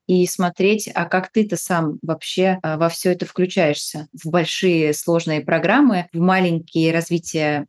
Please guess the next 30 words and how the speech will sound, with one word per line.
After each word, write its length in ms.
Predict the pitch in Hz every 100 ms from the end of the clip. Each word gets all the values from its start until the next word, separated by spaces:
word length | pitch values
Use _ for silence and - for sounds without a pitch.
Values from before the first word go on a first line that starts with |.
| -
навыков, 640 | 175 240 262 240 190 -
в 180 | _ -
такие, 640 | - 190 196 196 185 175 -
э, 120 | -
в 160 | - -
тренировочные 840 | - 196 185 196 202 - 175 165
привычки, 720 | 165 202 180 214 - - 135 -
да, 200 | 147 165
которые 440 | 170 160 165 170
ты 120 | 156
пытаешься 500 | 165 _ 170 170 - -
в 20 |
свою 220 | - 156
жизнь 240 | 165 165 160
внедрить. 440 | 165 156 143 -
Если 240 | - 220 226
мы 80 | 226
научимся 500 | 220 226 233 214 196
замечать, 600 | 202 202 196 226 196 185
что 260 | - 180
мы 300 | 180 190 - _
сами 320 | - - 196
с 100 | 190
собой-то 600 | - 202 185 208 208 202
не 120 | 165 165
можем, 500 | 170 165 151 135 135 -
м, 340 | 156 160 156 -
в 60 | 160
должном 520 | 170 190 185 170 160
образом 680 | - 175 170 165 160 147 143